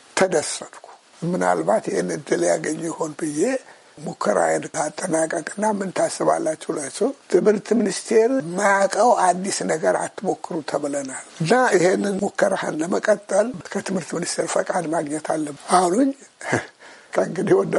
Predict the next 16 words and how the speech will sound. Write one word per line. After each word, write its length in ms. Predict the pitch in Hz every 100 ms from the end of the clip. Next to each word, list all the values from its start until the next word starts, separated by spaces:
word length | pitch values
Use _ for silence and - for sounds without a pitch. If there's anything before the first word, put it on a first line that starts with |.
| 190
ሁለተኛ 680 | 180 202 - - 185 180 185
ሌላ 200 | 196 185 208 - -
መንግስት 400 | 214 208 196 -
ጋር 180 | 214 214
አልጋጭም፣ 640 | 214 214 185 185 185 175 160 - _ _ -
ጥያቄም 600 | - - - 98 92 92 87
አላበዛም 680 | 90 - 85 85 175 92 -
ብዬ 220 | 175 226 320 -
ተውኩት። 440 | - 190 156 - - - _ _ _ -
እንደገና 600 | 233 208 185 185 156 180 226 226 - _ _
ሌላ 240 | 208 220 226 185
ጊዜ 220 | 170 170 220
ከሁለት 480 | - 202 - 165 -
ዓመት 260 | 160 170 165
በኋላ 380 | - 143 170 165 233 254 - _ _ _ -
አሁን 320 | 175 175